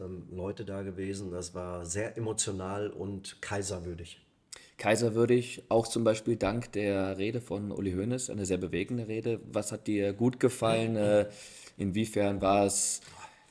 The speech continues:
Speaker 1: Also wenn der Uli spricht, ähm, dann, dann kommt immer was ganz Besonderes. Ähm, ob man dann das ein oder andere sagen muss, ähm, sei dahingestellt politisch, aber, ähm, das war aus dem Herzen heraus, das war nicht abgelesen, sondern,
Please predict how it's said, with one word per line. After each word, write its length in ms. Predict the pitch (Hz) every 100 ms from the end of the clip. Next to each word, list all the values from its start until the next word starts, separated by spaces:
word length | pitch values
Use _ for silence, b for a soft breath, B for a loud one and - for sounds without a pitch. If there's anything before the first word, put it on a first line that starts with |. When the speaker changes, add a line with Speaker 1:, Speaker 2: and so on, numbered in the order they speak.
| B B -
Speaker 1:
Also 300 | 113 104 113
wenn 140 | 113
der 160 | 117 131
Uli 200 | 143 127
spricht, 500 | - 147 147 - -
ähm, 280 | 123 123 101
dann, 300 | 104 110 107
dann 160 | 107
kommt 260 | 117 120 -
immer 200 | 127 107
was 160 | 101
ganz 200 | 110 104
Besonderes. 760 | - 98 101 127 120 120 - - B B B -
Ähm, 380 | 101 101 98 98
ob 100 | -
man 160 | 110
dann 160 | 107 113
das 180 | 107 -
ein 240 | 117 127
oder 160 | 113 98
andere 240 | 127 120
sagen 400 | 107 110 110 107
muss, 320 | 107 104 -
ähm, 240 | 82 101 98
sei 140 | 95
dahingestellt 640 | 92 101 135 127 127 123 -
politisch, 560 | 113 120 127 120 -
aber, 640 | - 87 98 101 98 98 90
ähm, 140 | 92
das 240 | 90 92 -
war 220 | 92 -
aus 320 | 101 139 151
dem 200 | - 127
Herzen 380 | 104 123 - 135
heraus, 600 | 101 92 80 110 135 -
das 240 | 104 95 101
war 240 | 101 104
nicht 320 | 110 120 -
abgelesen, 640 | - - 123 107 113 117
sondern, 400 | 98 98 101 104